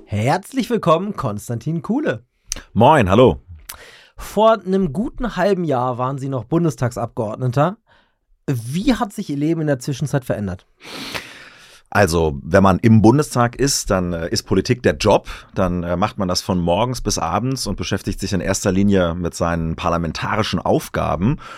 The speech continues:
Speaker 2: Und das ist jetzt natürlich nicht mehr so. Ich bin noch in der Politik, bin noch in der F D P unterwegs, aber das ist ein reines Ehrenamt und, äh, insofern, äh, verändert sich der eigene Lebensrhythmus ein bisschen, wenn man nicht mehr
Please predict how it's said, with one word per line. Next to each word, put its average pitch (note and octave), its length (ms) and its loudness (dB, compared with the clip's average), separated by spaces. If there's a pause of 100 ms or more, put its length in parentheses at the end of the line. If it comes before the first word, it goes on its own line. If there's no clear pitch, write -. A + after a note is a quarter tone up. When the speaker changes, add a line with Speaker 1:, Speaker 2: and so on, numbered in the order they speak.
Speaker 2:
Und G2 80 -4
das F#2 140 0
ist A#2 100 -2
jetzt A2 160 0
natürlich G2 380 -2
nicht - 240 -2
mehr D#2+ 160 -4
so. D#2 340 -8
Ich - 160 -20
bin G#2 160 2
noch G#2 400 -4
in G2 100 0
der F#2 100 4
Politik, F2 520 -4
bin G#2 140 -2
noch G2 80 -4
in F2+ 100 -4
der F2 80 -4
F - 80 -8
D E2 120 -6
P F#2 200 -2
unterwegs, D#2+ 720 -6
aber F2+ 460 -4 (420)
das F2+ 120 -8
ist G2 120 -4
ein F2+ 140 -6
reines E2 320 -4
Ehrenamt G2 720 -6
und, F#2 380 -6
äh, F2+ 160 -6
insofern, F2+ 680 -6
äh, F2+ 160 -8
verändert G2 420 -6
sich F#2+ 220 -8
der F2 380 -8
eigene F#2 240 -2
Lebensrhythmus F2 640 -2
ein C#2+ 160 -8
bisschen, F2 480 -8
wenn D#2+ 100 -8
man E2 140 -6
nicht D#2 160 -8
mehr E2 280 -4